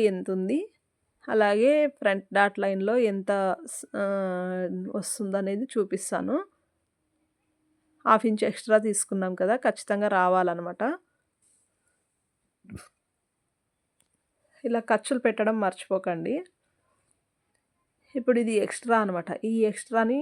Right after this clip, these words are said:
ఉంచకూడదు, కట్ చేసుకోవాలి. అది అలాగే ఉంచితే లూజ్ వచ్చేస్తుంది బ్లౌజ్. ఇప్పుడు ఇక్కడ ఎంత ఉందో చూపిస్తున్నాను చూడండి,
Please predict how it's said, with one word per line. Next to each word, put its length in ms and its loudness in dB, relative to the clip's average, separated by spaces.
ఉంచకూడదు, 680 0
కట్ 240 -4
చేసుకోవాలి. 640 -4
అది 100 6
అలాగే 360 4
ఉంచితే 460 2
లూజ్ 280 2
వచ్చేస్తుంది 540 -6
బ్లౌజ్. 400 -4
ఇప్పుడు 220 -4
ఇక్కడ 240 0
ఎంత 240 0
ఉందో 220 2
చూపిస్తున్నాను 680 -8
చూడండి, 380 -8